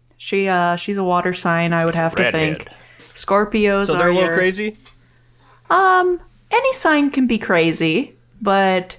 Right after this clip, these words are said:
Speaker 3: But she hisses at people.
Speaker 1: she
Speaker 3: That's
Speaker 1: does
Speaker 3: a little
Speaker 1: hiss
Speaker 3: different.
Speaker 1: at people, which kinda gives me Scorpio a bit.
Speaker 3: Scorpios aren't very audible, though.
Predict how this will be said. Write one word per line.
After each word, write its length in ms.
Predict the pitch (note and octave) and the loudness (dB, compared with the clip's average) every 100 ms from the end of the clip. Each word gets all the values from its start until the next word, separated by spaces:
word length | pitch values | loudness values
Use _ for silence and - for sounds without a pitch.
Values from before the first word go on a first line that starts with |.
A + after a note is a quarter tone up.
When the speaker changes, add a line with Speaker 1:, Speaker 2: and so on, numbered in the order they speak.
| _ | _
Speaker 3:
But 120 | E3+ | -4
she 160 | - E3+ | 0 2
hisses 380 | D#3 D3+ B2 | 2 0 -2
at 160 | A2+ F#2 | -2 -2
people. 340 | G#2+ F#2 D#2+ F2+ | -4 -6 -8 -2
Speaker 1:
she 100 | B2+ | 0
Speaker 3:
That's 120 | D3+ | 2
Speaker 1:
does 200 | G#3+ - | 2 2
Speaker 3:
a 40 | |
little 140 | A3 - | 0 -2
Speaker 1:
hiss 120 | - | -2
Speaker 3:
different. 180 | B3 - | -2 -2
Speaker 1:
at 40 | |
people, 320 | F#3 F3 D3+ | -2 -2 -2
which 200 | D#3 E3 - | -2 -4 -6
kinda 340 | - F3+ G#3+ | -2 0 2
gives 260 | G#3 G3+ G#3 | 0 0 2
me 140 | A#3+ | 2
Scorpio 560 | A#3+ - D#3+ E3 D#3+ D#3 | 2 0 -2 0 2 2
a 80 | D3+ | 2
bit. 240 | D3 D3+ A3 | 4 4 4
Speaker 3:
Scorpios 260 | G3 E3+ | 0 2
aren't 160 | D#3+ D3 | 0 2
very 180 | D#3 A2 | 2 2
audible, 420 | C3+ C3 F2+ F2 | 0 -2 -4 -6
though. 220 | F2 E2+ | -8 -10